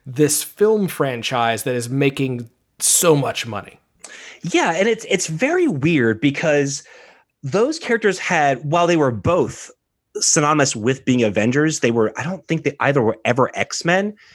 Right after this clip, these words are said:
Speaker 2: They were always associated because they were introduced as part of the Evil Brotherhood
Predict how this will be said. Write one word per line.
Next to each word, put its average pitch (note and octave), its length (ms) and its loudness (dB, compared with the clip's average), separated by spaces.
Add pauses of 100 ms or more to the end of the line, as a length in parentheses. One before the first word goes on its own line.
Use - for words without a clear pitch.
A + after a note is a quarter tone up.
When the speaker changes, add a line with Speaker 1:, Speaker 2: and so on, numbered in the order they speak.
(300)
Speaker 2:
They D#3+ 140 0
were D#3 280 0
always F3+ 400 2
associated C#3 640 0
because B2+ 400 0
they B2 100 -2
were A#2+ 80 -6
introduced C3 360 -2
as - 80 -12
part B2+ 400 -2
of A2+ 480 0
the A2+ 280 -2
Evil G#2+ 160 2
Brotherhood D#3 880 0